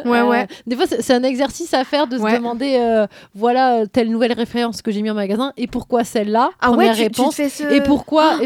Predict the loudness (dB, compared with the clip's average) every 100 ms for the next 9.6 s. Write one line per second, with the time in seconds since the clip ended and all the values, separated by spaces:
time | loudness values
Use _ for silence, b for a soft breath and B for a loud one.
0 | -2 -4 -4 -4 -2 0 0 -2 -4 0
1 | 0 0 -2 -2 -6 -6 -6 -8 -6 -4
2 | -2 -2 -4 b b b b -16 -14 -10
3 | -6 0 2 2 2 2 2 0 -2 -6
4 | -8 -8 0 2 2 2 2 2 0 0
5 | -2 -2 -2 0 0 0 0 0 -2 -8
6 | -10 -10 -4 -2 -2 -2 -4 -6 -6 -8
7 | -6 -4 -2 -4 -4 -2 -2 -2 -4 -4
8 | -6 -4 -4 -4 -12 -8 -6 -6 _ 0
9 | 0 -4 -12 2 2 2